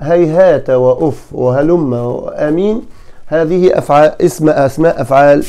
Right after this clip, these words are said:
مرتجلة أي ترتجل. آم، وهناك أيضا أسماء قياسية، هم؟ نقي-، من-، منقول وقياسي، في ثلاثة أنواع، مرتجلة،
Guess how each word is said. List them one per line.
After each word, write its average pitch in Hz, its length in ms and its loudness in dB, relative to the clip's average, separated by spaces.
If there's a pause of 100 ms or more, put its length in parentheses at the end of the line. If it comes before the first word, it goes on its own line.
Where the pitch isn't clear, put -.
مرتجلة 127 800 -2 (400)
أي 156 120 4
ترتجل. 123 560 0 (800)
آم، 175 720 -2 (840)
وهناك 196 800 2
أيضا 170 480 0 (480)
أسماء 151 640 -2 (160)
قياسية، 123 840 -2 (480)
هم؟ 165 220 0 (360)
نقي-، 143 340 0
من-، 143 220 0 (160)
منقول 190 680 0 (300)
وقياسي، 156 1300 0 (400)
في 180 280 -2
ثلاثة 151 560 -2
أنواع، 131 400 2 (100)
مرتجلة، 170 640 2